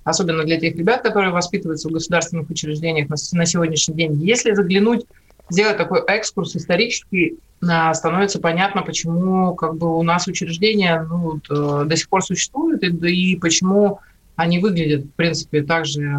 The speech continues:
как, как, э, как их со-, создавали. Ну, то есть понятно, что это история возникла после Великой Отечественной войны. Ну, наверное, нет смысла объяснять, э, почему это случилось. Слишком уж большие потери понесла наша Родина,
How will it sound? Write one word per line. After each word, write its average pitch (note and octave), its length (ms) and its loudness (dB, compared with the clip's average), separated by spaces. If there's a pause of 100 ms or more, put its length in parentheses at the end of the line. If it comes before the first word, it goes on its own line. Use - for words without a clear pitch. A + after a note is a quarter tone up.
(200)
как, D#3 180 -4
как, E3+ 300 -4
э, E3+ 180 2
как F3+ 200 -2
их D#3+ 140 -10
со-, - 200 -8
создавали. G3 640 0
Ну, F#3 160 0
то F3 100 -4
есть E3+ 180 -2 (140)
понятно, G3 400 0
что E3+ 420 0
это E3+ 520 0 (600)
история A#3+ 380 2
возникла F#3+ 460 2
после F#3 280 -2
Великой F3 320 0
Отечественной E3 500 0
войны. A#3+ 460 2
Ну, G#3 300 2
наверное, E3 400 0
нет E3+ 160 0
смысла D3 360 -2
объяснять, D3 540 0
э, C#3+ 240 -2
почему F#3+ 500 2
это G#3+ 180 0
случилось. F3+ 720 -2
Слишком D#3 360 -4
уж D3 80 -2
большие D#3+ 360 0
потери D3+ 360 -2
понесла C#3 600 0
наша C#3+ 260 -2
Родина, C#3+ 500 0